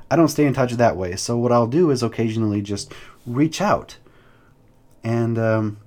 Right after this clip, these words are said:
I was on Facebook Messenger talking to somebody, probably Jordan or Shannon or Amanda, the three main people that I talked to. And, um, I saw that Cristina Moya came online, and I hadn't talked to her in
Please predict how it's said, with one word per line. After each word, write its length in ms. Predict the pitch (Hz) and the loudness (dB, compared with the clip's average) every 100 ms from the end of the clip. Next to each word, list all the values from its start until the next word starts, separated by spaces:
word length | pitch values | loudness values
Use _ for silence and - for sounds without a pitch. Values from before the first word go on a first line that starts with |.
| _ _ _ _ _ - - - | _ _ _ _ _ -18 -12 -6
I 100 | 131 | -4
was 160 | 131 | -2
on 200 | 127 123 | 2 2
Facebook 420 | 120 139 - 110 120 | 2 -2 -4 -6 -2
Messenger 440 | 110 - 104 107 | -2 -2 -4 -4
talking 360 | - 101 92 90 | -4 -6 -4 -8
to 80 | |
somebody, 420 | 87 98 92 98 104 | -6 -6 -6 -4 -4
probably 440 | 104 101 101 101 | -2 -2 -2 -6
Jordan 420 | 90 87 87 90 | -6 -6 -6 -6
or 120 | 87 | -6
Shannon 460 | 85 87 80 82 87 - _ _ - - | -8 -10 -8 -8 -10 -16 _ _ -20 -10
or 140 | 95 | -8
Amanda, 520 | 95 80 80 80 85 - _ _ _ | -6 -6 -8 -8 -10 -14 _ _ _
the 100 | 95 | -10
three 200 | 92 110 | -6 -4
main 220 | 95 92 85 | -2 -4 -6
people 240 | - 95 | -10 -8
that 120 | 90 | -4
I 80 | 92 | -4
talked 280 | - 85 - | -4 -8 -8
to. 180 | 82 - - - - - - - | -12 -12 -16 -20 -20 -20 -14 -2
And, 440 | 127 127 123 117 | 0 2 4 4
um, 360 | 117 110 104 101 | 6 4 2 0
I 120 | 117 | -4
saw 280 | - 117 117 | 2 4 4
that 200 | 110 104 | 4 -2
Cristina 380 | 113 - 143 147 | -6 -6 -2 2
Moya 340 | 196 226 - - - - | 2 0 -4 -14 -20 -18
came 220 | - 123 117 | -2 2 4
online, 460 | 110 104 98 90 - - - - - | 4 2 0 -4 -10 -20 -20 -20 -10
and 120 | - 147 | 0 2
I 60 | |
hadn't 300 | 147 151 156 | 4 4 4
talked 320 | - 139 143 | 2 0 0
to 120 | - 131 | 0 2
her 140 | 117 | 4
in 320 | 110 101 98 | 4 2 -2